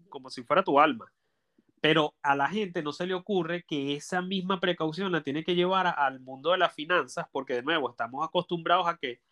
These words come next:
el banco sea el que se encargue de todo, ¿sabes? Entonces tú piensas que si se te olvidó la contraseña de tu correo, bueno, Google que se encargue de eso, eso no es problema mío. Si se te olvidó la contraseña de tu banco, bueno,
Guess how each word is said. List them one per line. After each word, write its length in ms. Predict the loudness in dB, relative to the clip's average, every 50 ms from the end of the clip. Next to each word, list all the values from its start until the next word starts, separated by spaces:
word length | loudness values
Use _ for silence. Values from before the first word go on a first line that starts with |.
| _ _ _ _ _ 0
el 180 | 2 2 6
banco 320 | 6 6 6 6 2 -6 -6
sea 140 | -4 -4
el 100 | -4 -2
que 80 | -4 -6
se 120 | -6 -6
encargue 340 | -8 -4 -4 -4 -4 -2 -4
de 160 | -4 -4 -4
todo, 320 | -2 -2 -2 0 0 -2 -4
¿sabes? 420 | -2 -2 -2 -2 -4 -6 _ _ _ _ _ _ _ _ _
Entonces 340 | _ -6 -6 -4 -4 -4 -4
tú 120 | -4 -6 -2
piensas 400 | 0 0 0 0 0 -4 -8 -4
que 280 | -4 -4 -4 -6 _ _ _ _ _ _ _ _ _ _ _ -12
si 160 | -4 -4 0
se 140 | 2 2 4
te 100 | 4 4
olvidó 200 | 4 6 6 4
la 100 | 4 4
contraseña 540 | 2 -2 0 0 0 0 -2 -2 -2 -2
de 60 | -4 -2
tu 120 | -4 -4
correo, 440 | 0 0 2 2 2 0 0 0 -2
bueno, 460 | -2 -4 -4 -4 -4 -6 -6 -8 -14 _ _
Google 440 | -18 -8 -4 -2 -2 0 0 -2 0
que 120 | 0 -4 -4
se 100 | -4 -6
encargue 380 | -2 0 0 0 0 0 -2 -2
de 140 | -2 -2
eso, 160 | -2 -4 -6 -10
eso 160 | -10 -8 -8
no 60 | -10
es 60 | -6
problema 380 | -4 -2 0 0 0 0 -2 -2
mío. 340 | -2 -2 -4 -4 -4 -8 _ _ _ _ _ _ _ _ _ _ _ _ _ _
Si 180 | -4 -2 0 0
se 100 | 0 2
te 100 | 4 4
olvidó 200 | 4 6 6 6
la 100 | 6 6
contraseña 520 | 4 2 0 0 0 0 -2 -2 0 -2
de 80 | 0 0
tu 100 | 0 2
banco, 400 | 4 4 4 4 2 -2 0 0
bueno, 460 | 2 2 0 0 -2 -4 -6 -6 -10